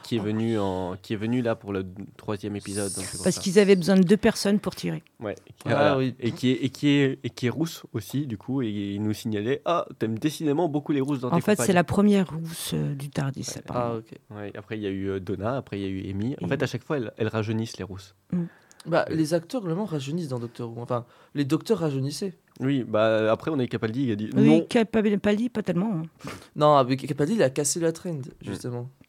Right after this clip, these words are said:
Speaker 1: Ouais.
Speaker 3: <laughs> Juste après Matt Smith, c'est pas tellement plus jeune. D'ailleurs, il râle quand il voit qu'il est
Speaker 1: Ah, je suis vieux.
Speaker 2: Ouais. Ah, je suis vieux.
Speaker 3: Et quand même à signaler que notre nouveau docteur n'est, n'a toujours pas les cheveux roux, hein.
Speaker 1: Non, il n'a toujours
Speaker 2: Non.
Speaker 1: pas les cheveux roux. Mais est-ce qu'il a des cheveux, même ?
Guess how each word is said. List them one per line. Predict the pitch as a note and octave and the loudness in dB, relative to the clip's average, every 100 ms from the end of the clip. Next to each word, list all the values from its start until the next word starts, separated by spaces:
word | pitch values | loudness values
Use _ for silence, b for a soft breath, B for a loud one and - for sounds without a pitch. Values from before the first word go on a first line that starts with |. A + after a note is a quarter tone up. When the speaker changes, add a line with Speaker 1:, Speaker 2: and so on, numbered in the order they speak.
| - | -8
Speaker 1:
Ouais. | G#2+ | 2
Speaker 3:
<laughs> | A3+ F3+ | 4 4
Juste | E3+ - | 0 -4
après | - - G#3+ | -8 -4 2
Matt | F#3 F3 | 2 2
Smith, | - G#3 - - | -4 -8 -8 -12
c'est | - | -16
pas | - G3+ | -6 -6
tellement | - F#3 F3 | 0 0 0
plus | E3+ - | -4 -10
jeune. | D#3+ D#3+ E3+ b b | -10 -8 -10 b b
D'ailleurs, | E3+ G3 A#3 | 0 2 4
il | A#3 | 2
râle | E3+ F3 F#3+ b b b _ | 2 0 -2 b b b _
quand | - D3+ | -10 -8
il | D#3+ | -6
voit | D#3 | -6
qu'il | - - | -6 -6
est | C3 C3 B2+ - | -6 -6 -10 -14
Speaker 1:
Ah, | A2+ - | -20 -20
je | - | -20
suis | - - | -20 -10
vieux. | B2+ | -6
Speaker 2:
Ouais. | B2+ C3 - _ _ - | -6 -8 -12 _ _ -12
Ah, | A2+ | -12
je | |
suis | - - | -12 -16
vieux. | - - _ B B C3 B B B B - | -20 -20 _ B B -16 B B B B 6
Speaker 3:
Et | B3+ C4+ - _ - | 8 8 2 _ 0
quand | G#3+ | 4
même | A3+ A3+ | 6 6
à | |
signaler | G#3 - G3+ G3 A3 | 4 2 4 6 4
que | A3+ F#3+ F3 E3 | 2 0 2 2
notre | E3 E3 - E3+ | 0 0 0 2
nouveau | E3+ D#3+ | 4 2
docteur | E3 D#3+ G3+ G3 | -2 -2 -2 0
n'est, | F3 - - | -2 -2 -4
n'a | F3 | -4
toujours | - G3+ - | -4 -6 -4
pas | G#3 | -2
les | G3+ | -2
cheveux | - A3 | -2 0
roux, | G#3 F#3 | 2 0
hein. | F3+ - _ - | -4 -10 _ -10
Speaker 1:
Non, | C#3 C3 C3 B2 - | -6 -4 -4 -4 -4
il | |
n'a | A#2 | -2
toujours | G#2+ G#2+ | -2 -2
Speaker 2:
Non. | C3+ | 0
Speaker 1:
pas | |
les | G2+ | 0
cheveux | G2 - | -2 -4
roux. | G2 - B B B B B B B | -4 -6 B B B B B B B
Mais | A2+ | -2
est-ce | A2+ C3+ | 0 -2
qu'il | - D3 | 0 2
a | |
des | B2+ | 2
cheveux, | A2 - A#2+ A#2+ A#2 | 0 -2 0 2 2
même ? | G#2+ G#2 G2+ G2 | 2 0 -2 -4